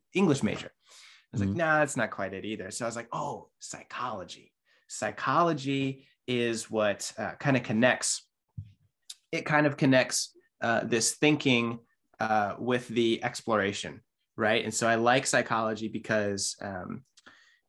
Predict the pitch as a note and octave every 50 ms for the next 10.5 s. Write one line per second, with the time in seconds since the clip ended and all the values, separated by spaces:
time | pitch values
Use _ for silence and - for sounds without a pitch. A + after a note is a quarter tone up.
0 | _ _ - A2 A2 G2+ - - - - - - _ _ _ _ - B2+ A#2 A2+
1 | C3 C3 B2+ C3 C#3+ C3 C3+ B2 - A#2 G#2+ A2 A2+ A2 G#2+ - - - - -
2 | A#2 A2 A2 A2 - - B2 G#2+ G2 - G#2 A2+ B2+ C#3+ - A2 F2 - - -
3 | - - A2+ G#2+ G#2 G2 - - - - G#2 G2 F2+ F2+ F2+ - - _ _ _
4 | - - A2+ G#2+ G2 G2+ - - - A#2 A#2+ B2 C3+ C#3+ C#3 - - - - -
5 | C3+ C3 - - D3 - - C#3+ B2+ B2 - - - - A2 G#2+ - - - G2+
6 | G2 F#2 - - - - A2+ A2 A2 - - A#2+ A#2+ A#2+ A#2 - C3 B2+ C3 B2
7 | A#2+ A#2 A2+ A2+ A2+ A2 A2 - - - A2+ G#2+ G#2 G#2 G#2+ - A#2 A2 G2 G2
8 | G2+ G2 G#2+ G#2+ F#2+ A2+ A#2 G#2 G#2 G#2 G#2+ A2+ G#2+ G2 G2 - - - - _
9 | _ - - B2 - B2 A2+ A2 A2 A#2 A2 A2+ G#2+ G#2+ G#2 G2+ G#2+ G#2+ G#2+ G#2+
10 | G2+ G2+ G2+ G2 G#2 A2+ B2+ C3+ C3